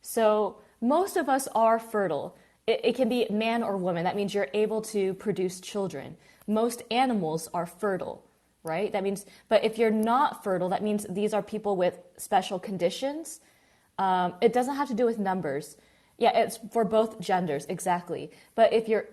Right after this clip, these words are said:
infertile, that means that you might have a medical condition. Yeah, infertility. Yeah, if you study medicine like Paria, you will know. Oh, fertile.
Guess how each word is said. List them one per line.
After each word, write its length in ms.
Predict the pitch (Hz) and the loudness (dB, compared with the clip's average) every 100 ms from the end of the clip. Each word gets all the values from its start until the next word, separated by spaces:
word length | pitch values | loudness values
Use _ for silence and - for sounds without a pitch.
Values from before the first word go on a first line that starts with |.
| - | 0
infertile, 800 | 254 294 311 - 185 165 160 156 | 2 2 0 0 2 2 0 0
that 200 | 202 190 | 0 0
means 380 | 226 226 226 226 | -2 -2 -4 -2
that 200 | 196 - | -4 -4
you 140 | 196 | -4
might 220 | 196 202 | -2 -4
have 240 | 202 208 190 | -6 -6 -2
a 240 | 185 - - | -2 -4 -6
medical 500 | 190 208 226 226 185 | -4 -2 -2 -4 -6
condition. 480 | 190 170 170 185 | -6 -6 -6 -4
Yeah, 180 | 190 202 - | -2 -2 -2
infertility. 680 | 214 214 214 214 202 196 165 | -4 -6 -8 -6 -4 -4 0
Yeah, 160 | 208 | 0
if 120 | 190 | 0
you 60 | 214 | -2
study 300 | 220 240 240 | -2 -2 0
medicine 400 | 214 202 202 180 | -2 -4 -4 -8
like 160 | 165 151 | -8 -10
Paria, 420 | - 165 170 151 | -10 -6 -4 -4
you 140 | 156 | -4
will 120 | 160 156 | -6 -8
know. 300 | 156 139 165 - - - _ - | -8 -8 -10 -16 -20 -20 _ 0
Oh, 220 | 214 175 - - _ _ | 2 2 -4 -20 _ _
fertile. 500 | 233 214 165 123 | -2 0 0 -4